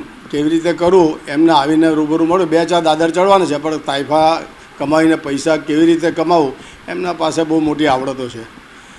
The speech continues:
કારણ કે એ આવડતો તો ફોરેનવાળા બી લઈ જાય એમના પાસે માઇન્ડમાંથી, તો ઘણા, ઘણા બધા અગત્ય મળે. હવે નગરપાલિકા એમ કીધું કે ભાઈ તમારે ત્યાં કચરો પડ્યો હોય તેના માટે કેમેરા મૂકી દો.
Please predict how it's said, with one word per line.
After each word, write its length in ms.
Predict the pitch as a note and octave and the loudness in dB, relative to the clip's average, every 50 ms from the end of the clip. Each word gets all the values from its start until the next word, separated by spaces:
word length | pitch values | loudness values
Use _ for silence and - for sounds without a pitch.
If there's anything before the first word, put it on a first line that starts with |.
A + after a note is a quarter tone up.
| - - - - | -20 -20 -20 -6
કારણ 200 | - C3 D3 D#3+ | -2 0 0 2
કે 120 | D#3+ D#3 E3 | 4 4 6
એ 40 | E3 | 8
આવડતો 460 | D#3 D3+ D#3 D#3+ E3 D3+ D3+ E3+ D#3+ | 8 6 6 4 2 2 2 0 2
તો 140 | D#3 E3 D#3 | 2 2 0
ફોરેનવાળા 580 | - D3 C#3+ D3 D#3+ D#3+ D#3+ E3 E3 E3 E3+ | 0 -2 0 0 2 4 6 6 6 6 6
બી 80 | E3 E3+ | 4 4
લઈ 180 | E3+ E3 E3 | 4 4 4
જાય 220 | D#3+ F3 F3+ E3+ D#3 | 6 6 6 6 4
એમના 360 | D3 D#3 D3+ C#3+ D#3 D#3+ D#3+ | 2 0 -2 0 2 2 4
પાસે 200 | D#3 D#3 D#3 D3+ | 4 4 2 2
માઇન્ડમાંથી, 640 | C#3+ C#3 C#3+ D3+ D#3 D#3+ D#3+ D3+ C3+ D3 C#3 B2+ - - - - - - - | 2 0 2 2 4 4 4 4 2 0 -4 -4 -6 -10 -20 -20 -20 -12 -8
તો 100 | E3 D#3 | -8 -6
ઘણા, 340 | C3 C3+ C#3+ D#3 E3 E3 E3 | -4 -2 2 6 6 6 4
ઘણા 340 | D3 C3+ C#3+ D3 D#3+ E3+ | 2 -2 -2 2 4 4
બધા 220 | D#3+ D#3+ D#3+ E3 D#3 | 4 6 6 4 4
અગત્ય 340 | D3+ D3+ D#3 D#3 E3 D#3+ D3+ | 4 2 -2 0 0 0 2
મળે. 300 | D3 C#3 C3+ B2+ A#2+ A2+ - - - - - - - - - - - - - | 2 0 0 -2 -6 -10 -14 -20 -20 -20 -20 -20 -20 -20 -20 -20 -20 -18 -6
હવે 400 | C#3 D3+ E3+ F3+ F#3 F#3+ F#3+ F#3+ | -2 2 4 6 6 6 4 4
નગરપાલિકા 680 | E3 D#3 E3 E3+ F3+ F3+ E3+ F3+ F3+ F#3 F3+ E3 F#3 F3+ | 2 0 2 2 2 2 2 0 2 2 2 2 2 2
એમ 120 | F#3 F3+ | 2 2
કીધું 300 | F3 F#3+ F#3 F3 F#3 F3 | 2 2 2 4 2 2
કે 80 | F3 F3+ | 2 4
ભાઈ 140 | E3+ F3+ E3 | 4 4 2
તમારે 300 | E3+ E3+ E3 E3+ F3 D#3+ | 4 2 2 2 4 4
ત્યાં 160 | F3+ F3 F#3 | 2 2 2
કચરો 300 | F3+ D#3 D3+ F3 F3 E3+ | 0 2 4 4 4 4
પડ્યો 340 | E3 F3+ F#3 F#3+ G3 F#3+ F3 | 4 4 6 6 8 8 8
હોય 140 | E3 D#3 D3+ - - - - - - - | 8 6 4 0 -8 -18 -20 -20 -6 0
તેના 200 | E3+ E3+ F3 E3+ | 2 4 4 4
માટે 240 | E3 E3 E3 F3 | 4 4 2 0
કેમેરા 420 | D#3+ E3+ D3+ D3 D3+ D#3+ D#3+ D#3+ D3+ | 0 0 0 2 4 4 4 4 4
મૂકી 320 | D3+ C#3+ C3+ B2+ B2 B2 | 2 2 0 -2 -4 -6
દો. 240 | A#2+ A#2 A#2+ B2+ | -8 -12 -18 -18